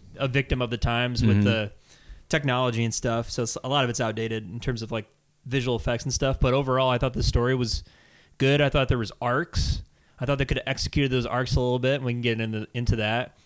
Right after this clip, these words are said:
Speaker 1: I, the whole time I was thinking, God, if, if Daniel Craig was able to do this one, uh, with, with, uh, like, Martin Campbell directing, I think it's one of the stronger, like, Bond narratives.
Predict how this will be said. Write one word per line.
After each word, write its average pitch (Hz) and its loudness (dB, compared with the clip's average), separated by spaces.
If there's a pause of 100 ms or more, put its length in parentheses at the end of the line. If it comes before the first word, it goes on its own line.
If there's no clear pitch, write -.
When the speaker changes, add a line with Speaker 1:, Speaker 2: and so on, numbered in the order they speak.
(420)
Speaker 1:
I, 127 0
the 135 0
whole 151 2
time 156 4
I 139 2
was 131 6
thinking, 135 0
God, 135 2
if, - -4
if 120 -4
Daniel 151 2
Craig 127 0
was 120 -2
able 120 -2
to 127 0
do 117 -2
this 117 -2
one, 160 0 (840)
uh, 101 -2 (800)
with, 120 -4 (500)
with, 120 -2
uh, 113 2
like, 110 -4
Martin 131 0
Campbell 120 0 (320)
directing, 131 4 (840)
I 127 0
think 135 2
it's - -2
one 135 2
of 120 -2
the 120 2
stronger, 117 0 (220)
like, 110 -4
Bond 117 2 (420)
narratives. 113 0